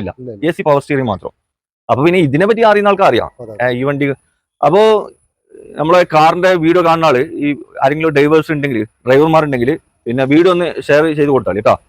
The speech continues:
Speaker 1: അപ്പൊ ഇങ്ങനത്തെ വണ്ടികൾ നോക്കുന്ന കുറെ ആൾക്കാരുണ്ട്, ഇവർക്കൊന്ന് പിന്നെ വീഡിയോ ഒന്ന് ഷെയർ ചെയ്ത് കൊടുത്താളി. പിന്നെ എത്രയാണ് ചോദിക്കുന്നത് വില?
Speaker 2: ഇത് പുതിയ പേപ്പർ എടുത്ത് കൊടുക്കണേ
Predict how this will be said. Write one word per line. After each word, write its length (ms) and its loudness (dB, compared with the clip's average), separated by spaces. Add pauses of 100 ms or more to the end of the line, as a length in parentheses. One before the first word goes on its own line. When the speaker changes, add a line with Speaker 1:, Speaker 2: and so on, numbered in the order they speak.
(100)
Speaker 1:
അപ്പൊ 160 -2
ഇങ്ങനത്തെ 320 0
വണ്ടികൾ 260 2
നോക്കുന്ന 260 0
കുറെ 160 4
ആൾക്കാരുണ്ട്, 400 0 (300)
ഇവർക്കൊന്ന് 380 0 (180)
പിന്നെ 160 0
വീഡിയോ 240 2
ഒന്ന് 140 -8
ഷെയർ 140 4 (100)
ചെയ്ത് 180 0
കൊടുത്താളി. 260 -4 (720)
പിന്നെ 320 -4 (680)
എത്രയാണ് 340 0
ചോദിക്കുന്നത് 400 0
വില? 100 -4 (300)
Speaker 2:
ഇത് 120 -8 (140)
പുതിയ 240 0
പേപ്പർ 200 2
എടുത്ത് 180 -2
കൊടുക്കണേ 340 -2